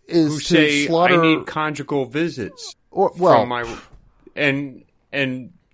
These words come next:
Speaker 2: some of the, uh, prison systems are bowing down to that, allowing conjugal visits because this prisoner has to have them as part of his religion.
Speaker 1: For his re-, a religious thing? Yeah, well, I mean, what if somebody is,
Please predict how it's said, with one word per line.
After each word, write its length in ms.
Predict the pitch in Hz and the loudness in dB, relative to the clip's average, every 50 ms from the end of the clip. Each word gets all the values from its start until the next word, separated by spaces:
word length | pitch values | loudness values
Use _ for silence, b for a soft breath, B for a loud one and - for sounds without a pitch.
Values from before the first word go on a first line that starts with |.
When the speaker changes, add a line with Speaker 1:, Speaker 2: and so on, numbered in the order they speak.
| 104 | -16
Speaker 2:
some 380 | 110 - - - - 185 190 175 | -12 -10 -8 -4 -2 -2 -2 -2
of 140 | 175 160 147 | -2 -4 -4
the, 340 | 147 143 131 127 120 113 - _ _ _ _ _ _ - | -2 -2 -2 -2 -4 -6 -10 _ _ _ _ _ _ -8
uh, 280 | 101 117 113 107 101 101 | -6 -4 -4 -4 -4 -6
prison 460 | - - 185 233 262 190 180 165 139 | -6 -4 -4 -4 -4 -4 -6 -8 -8
systems 560 | - - 151 139 120 - - 165 160 143 - 160 | -6 -6 -6 -8 -6 -6 -4 -4 -2 0 0 0
are 140 | 143 135 | 0 0
bowing 460 | 131 113 - 135 139 139 139 135 131 127 | -2 -2 -2 -2 -2 -2 -4 -6 -6 -4
down 280 | 147 190 233 247 196 | -4 -2 -2 -2 -4
to 80 | 131 98 | -4 -4
that, 340 | 92 87 85 82 76 - _ - | -4 -4 -4 -6 -6 -10 _ -8
allowing 420 | 113 123 127 123 123 127 127 120 | -6 -2 -2 -2 -2 -2 -4 -8
conjugal 480 | 107 123 139 139 135 127 127 123 135 123 | -6 -6 -6 -6 -6 -8 -6 -6 -6 -4
visits 460 | 113 175 214 190 147 143 139 139 - | -2 -2 -2 0 -2 -4 -6 -6 -10
because 360 | - 127 - - 127 117 92 | -14 -12 -10 -8 -8 -8 -8
this 220 | 101 131 147 143 - | -10 -10 -10 -12 -12
prisoner 560 | - 156 156 - 135 131 123 117 117 117 117 b b b b b b b _ | -12 -12 -12 -10 -12 -12 -12 -12 -12 -12 -16 b b b b b b b _
has 320 | - 143 143 143 - - | -2 -2 0 0 -2 -4
to 100 | - 139 | -4 -6
have 340 | 120 127 147 170 175 156 139 | -4 -4 -2 -2 -2 -4 -4
them 280 | 131 120 120 120 120 - _ _ | -6 -6 -6 -6 -10 -14 _ _
as 200 | - 120 131 - | -10 -8 -8 -8
part 280 | - - 139 135 127 120 | -6 -4 -2 -2 -2 -4
of 100 | 113 101 | -6 -8
his 360 | 113 131 131 117 107 - - _ _ - | -8 -6 -6 -8 -10 -12 -16 _ _ -12
religion. 320 | 120 120 123 160 185 - | -8 -2 0 0 2 4
Speaker 1:
For 80 | 175 156 | 4 2
his 180 | 147 - - | 2 0 -4
re-, 120 | 131 131 - - | -8 -8 -6 -4
a 60 | 131 | -4
religious 520 | 123 117 123 127 127 135 143 147 160 160 - | -4 -2 -4 -2 -2 -2 -2 -4 -6 -8 -6
thing? 180 | - 170 160 - | -6 -8 -6 -4
Yeah, 200 | 165 156 117 101 | -2 0 0 0
well, 320 | 101 123 139 135 123 117 - | 0 0 2 2 2 2 0
I 80 | 135 | -4
mean, 240 | 139 139 135 131 127 | -4 -4 -4 -2 0
what 140 | 147 160 156 | 2 2 2
if 80 | 151 | 0
somebody 540 | - - 170 156 147 147 139 135 131 127 123 - _ _ _ | 0 -2 -4 -2 -2 -2 -2 -2 -2 -4 -6 -10 _ _ _
is, 480 | - 131 135 127 120 113 - - - | -8 -6 -4 -4 -4 -6 -10 -16 -20